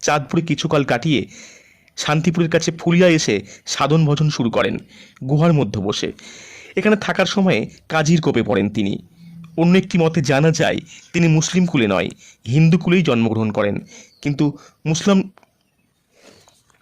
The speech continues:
কিন্তু মুসলমান গৃহে প্রতিপালিত হন। বেনাপোল অঞ্চল থেকে বিতাড়িত হয়ে তিনি বর্ধমানে যান এবং কুলিন গ্রামে সিদ্ধি লাভ করেন। সেখান থেকেই শান্তিপুরে এসে অদ্বৈতাচার্যের সঙ্গে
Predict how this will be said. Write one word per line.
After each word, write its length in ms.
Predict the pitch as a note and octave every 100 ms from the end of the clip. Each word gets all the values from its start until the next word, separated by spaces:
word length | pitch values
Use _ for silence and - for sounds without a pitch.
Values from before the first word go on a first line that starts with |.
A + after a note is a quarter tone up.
| _ _ _ _ - _ _ _ _ _
কিন্তু 340 | D#3+ E3+ C#3 B2+ - _
মুসলমান 420 | E3+ E3+ G#3 F#3+ F3+
গৃহে 240 | C#3+ F3
প্রতিপালিত 540 | F3 E3 F3+ C3+ A2+
হন। 320 | G#2 G2 F#2 - _ _ _ -
বেনাপোল 500 | A#2+ C#3+ F3 F#3 G3
অঞ্চল 340 | F3+ F3+ F3 F#3+
থেকে 380 | G3 D#3 G2 - -
বিতাড়িত 480 | B2+ D#3 F#3 F3 E3+
হয়ে 380 | D3+ F3+ B2 F#2+ - _
তিনি 160 | D#3 D#3
বর্ধমানে 520 | B2+ C3 C3 D#3+ E3
যান 280 | D#3+ E3 F#3 - _
এবং 220 | C#3 D#3 D#3+
কুলিন 300 | F3+ F#3 F#3
গ্রামে 320 | C#3+ C#3 A#2 - -
সিদ্ধি 400 | - F3+ D#3+ D#3
লাভ 140 | E3 A2
করেন। 320 | D3 G2 G2 - _ - - -
সেখান 320 | - F#3 G#3
থেকেই 240 | G3+ G#3 G#3
শান্তিপুরে 560 | - C#3 E3+ E3+ F3
এসে 260 | F3 F3+ F#3 - - _ -
অদ্বৈতাচার্যের 720 | C#3+ F#3 F3+ E3+ C#3+ B2+ C3
সঙ্গে 360 | C#3+ C#3 D#3